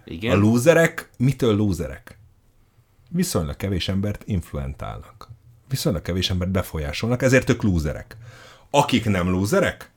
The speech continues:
Speaker 2: sokan hallgatnak rájuk, tartanak tőlük, tisztelik őket.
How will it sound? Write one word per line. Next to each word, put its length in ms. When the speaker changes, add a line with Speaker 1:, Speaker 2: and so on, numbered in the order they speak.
Speaker 2:
sokan 360
hallgatnak 580
rájuk, 320
tartanak 540
tőlük, 300
tisztelik 540
őket. 340